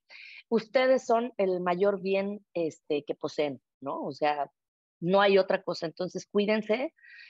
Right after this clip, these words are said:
eh, abrácense, apapáchense, quiéranse, conózcanse, ¿no? O sea, no hay nada más importante que tú en esta vida. Entonces, ese es mi mensaje. Y pues, una vez más, gracias,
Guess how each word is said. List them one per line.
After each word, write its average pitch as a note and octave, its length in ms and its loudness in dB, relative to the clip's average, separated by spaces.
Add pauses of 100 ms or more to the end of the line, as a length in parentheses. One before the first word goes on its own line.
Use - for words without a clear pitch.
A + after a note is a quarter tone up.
(140)
eh, D3+ 280 0
abrácense, G3+ 560 2
apapáchense, G3 920 -4
quiéranse, G#3 460 0
conózcanse, E3+ 680 -6
¿no? - 160 -14
O F#3 60 -14
sea, - 120 -4
no F#3 160 0
hay G#3+ 100 4
nada G#3+ 280 4
más G3+ 200 -2
importante E3+ 600 -4
que D#3 140 -4
tú G3 300 -6
en D#3+ 140 -6
esta D#3 260 -2
vida. C3 220 -4 (560)
Entonces, - 300 -6
ese G3 220 2
es G3 40 4
mi F#3 100 4
mensaje. F3 400 0
Y - 40 2
pues, F#3 180 0
una C4 140 4
vez B3+ 160 2
más, C#4 260 2
gracias, A#3 380 0